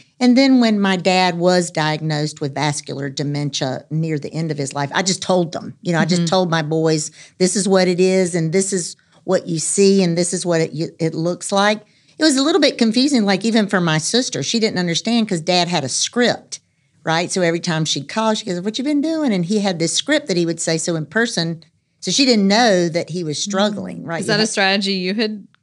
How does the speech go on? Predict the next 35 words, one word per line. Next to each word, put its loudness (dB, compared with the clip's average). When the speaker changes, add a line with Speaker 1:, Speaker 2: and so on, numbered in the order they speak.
Speaker 2:
given 2
him, -2
or -2
who, -2
who -2
gave -2
him 4
Speaker 1:
No, 6
Speaker 2:
that? 4
Speaker 1:
that's 2
just 2
what 0
people 2
that -2
start -2
to, -4
when 0
Speaker 2:
Oh, 4
Speaker 1:
they 4
Speaker 2:
okay. 4
Speaker 1:
have 0
dementia-related 0
things, -4
a -8
lot -4
of -8
times -2
they'll -6
script, -2
which -8
Speaker 2:
Okay. -2
Speaker 1:
sounds 0
Speaker 2:
Uh-huh. 0
Speaker 1:
like 2
some -2